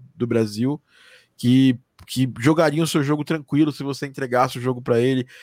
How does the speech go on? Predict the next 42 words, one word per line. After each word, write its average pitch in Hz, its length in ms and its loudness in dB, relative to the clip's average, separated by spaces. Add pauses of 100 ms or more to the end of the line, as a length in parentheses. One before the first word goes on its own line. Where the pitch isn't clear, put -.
(280)
expli-, - 180 -10
explicasse, 139 720 -2
né, 120 160 -4
por 117 200 -6
que, 135 240 -2
que, 120 280 -10
que - 120 -10
ele 113 80 -4
deveria 117 340 0
prestar 117 320 0
um 117 80 -2
pouco 117 240 -8
de 117 60 -2
atenção 117 360 -6
nesse 113 240 -8
jogo. 127 440 0 (760)
E, 120 560 4 (100)
e 139 400 2
uma 156 180 0
coisa 175 240 2
que 175 120 -2
o - 20 2
Theo 151 180 2
falou 143 260 0
também, 135 280 -2
que 135 100 -6
a 123 40 -2
gente 139 220 -8
investe 127 420 -2
muito 135 280 -10
aqui, 123 200 -10 (120)
tanto 160 220 -2
nos 170 140 -8
estúdios 156 380 -6
quanto 131 260 -6
eu 123 60 2
aqui 123 180 -6
no 127 60 -10
meu 123 100 -4
estúdio 123 260 -6
de 113 140 0
áudio, 143 320 2